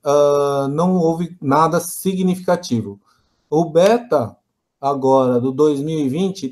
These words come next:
tende a ter mais novidades. Vamos aguardar,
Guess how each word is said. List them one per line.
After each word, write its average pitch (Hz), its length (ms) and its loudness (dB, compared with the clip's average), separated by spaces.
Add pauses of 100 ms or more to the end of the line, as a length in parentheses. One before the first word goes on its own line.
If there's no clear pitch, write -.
(140)
tende 196 360 0
a 180 80 0
ter 185 260 -2
mais 175 320 0
novidades. 151 840 -2 (220)
Vamos 139 300 -2
aguardar, 143 640 2